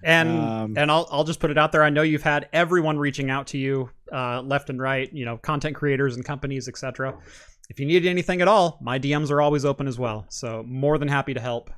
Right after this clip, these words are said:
Speaker 1: Um, I said earlier in the show, everyone starts somewhere. Uh, five years ago, I did not have a YouTube channel at all. And today I do it full time and I've got an employee here. So, uh, it can happen, and, uh, good luck with it.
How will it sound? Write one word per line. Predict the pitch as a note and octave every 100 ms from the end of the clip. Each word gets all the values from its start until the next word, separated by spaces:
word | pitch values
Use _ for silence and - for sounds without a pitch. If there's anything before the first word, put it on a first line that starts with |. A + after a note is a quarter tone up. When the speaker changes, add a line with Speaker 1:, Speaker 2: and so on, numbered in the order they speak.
| -
Speaker 1:
Um, | - A#2+ A#2+ A#2 A2+ G#2+ _ _ _
I | C3+
said | E3+ D#3+
earlier | D#3+ D#3+ D#3
in | D3
the |
show, | - D#3
everyone | D#3+ D3+ D3 D3
starts | C#3+ D3 D3 - -
somewhere. | D#3+ F3+ G3 G3+ -
Uh, | C#3 B2+
five | - D#3 C#3+
years | D3+ C#3+
ago, | C#3 D3
I |
did | C#3 C3
not | C#3+ C#3
have | C3+ C3+ C3+
a |
YouTube | C3 B2+ C3
channel | - C3 B2+
at | C3
all. | A#2 A#2+
And | A#2 A#2 A#2+
today | - C3 C3 C3 - _ _ _ _ -
I | C#3
do | C#3 C#3+
it |
full | - D3+
time | E3 F3 F#3
and | D3
I've | C3
got | D3 C#3+
an |
employee | C#3 B2 C#3+ B2
here. | A2+ G#2 - _ - - _
So, | - D#3 C3+ C3 C3
uh, | B2 A#2+ A#2 A#2 _ _ - _ _ _ _ _ _ -
it | - E3
can | - F3+
happen, | E3+ F3 F#3 A#3 A#3+ A3+
and, | C#3 C3+ C3+ C3
uh, | C#3 C#3 C#3 C#3+ C#3 - _ -
good | B2+ C#3+
luck | D3 G3
with | F#3+
it. | B2+